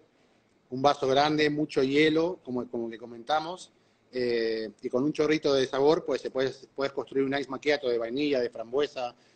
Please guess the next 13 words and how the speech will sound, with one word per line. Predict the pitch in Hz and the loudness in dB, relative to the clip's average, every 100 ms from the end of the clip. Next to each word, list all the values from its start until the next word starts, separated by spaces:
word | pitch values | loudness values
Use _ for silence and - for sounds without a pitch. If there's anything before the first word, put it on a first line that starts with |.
| _ | _
de | 113 | -4
caramelo. | 123 110 120 147 139 135 - _ _ | -2 0 2 2 2 0 -4 _ _
Entonces, | - 165 | 0 4
bueno, | 170 175 139 | 6 6 4
yo | 147 | 4
llevo | 170 170 | 4 4
trabajando | 151 143 160 160 147 135 117 - - - | 2 0 0 2 4 4 0 -6 -18 -6
hace | 127 143 | -4 0
años | 147 160 151 | 2 0 0
con, | 139 127 123 | -2 -2 -4
con | 120 | -4
Nespresso | 123 123 147 147 147 | -4 0 0 2 0
en, | 127 | 0